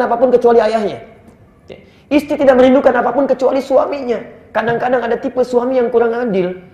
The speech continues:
Antum sudah selesai di kantor, simpan semua kantor itu di depan pintu rumah. Ketika masuk, jadilah ayah yang baik. Jadilah suami yang baik. Sudah, itu ditunggu. Karena itulah Rasulullah, kalau antum buka hadis riwayat Al-Bukhari, itu pernah beliau masuk,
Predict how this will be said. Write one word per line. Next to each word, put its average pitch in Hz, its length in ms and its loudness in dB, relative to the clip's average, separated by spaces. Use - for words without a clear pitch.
Antum 254 280 0
sudah 240 200 -2
selesai 240 320 0
di 214 120 -2
kantor, 180 440 -4
simpan 359 520 -4
semua 262 280 2
kantor 240 340 2
itu 262 100 2
di 202 80 0
depan 226 240 0
pintu 190 240 -2
rumah. 190 240 0
Ketika 190 360 -6
masuk, 214 280 -6
jadilah 175 320 -2
ayah 151 160 -8
yang 147 80 -8
baik. 143 220 -10
Jadilah 196 260 0
suami 170 300 -2
yang 156 160 -4
baik. 143 240 -14
Sudah, - 280 -10
itu - 160 -4
ditunggu. 381 600 -6
Karena 160 160 -6
itulah 170 240 -6
Rasulullah, 170 400 -6
kalau 143 160 -8
antum 160 320 -6
buka 175 240 -8
hadis 170 400 -10
riwayat 156 320 -6
Al-Bukhari, 151 640 -10
itu 185 160 -6
pernah 175 320 -4
beliau 160 320 -2
masuk, 190 400 -8